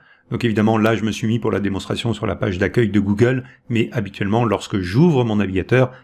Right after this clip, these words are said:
eh bien j'arrive directement ici. Donc j'arrive ici,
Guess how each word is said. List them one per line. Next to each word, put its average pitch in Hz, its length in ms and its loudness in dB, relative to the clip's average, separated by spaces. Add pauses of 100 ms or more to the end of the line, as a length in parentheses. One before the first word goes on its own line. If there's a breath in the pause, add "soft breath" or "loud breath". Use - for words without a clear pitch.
(120)
eh - 60 -6
bien 113 280 0 (100)
j'arrive 95 340 -2
directement 98 720 -2 (420)
ici. - 380 -2 (1400 loud breath)
Donc 175 160 4
j'arrive 151 300 2
ici, 175 400 0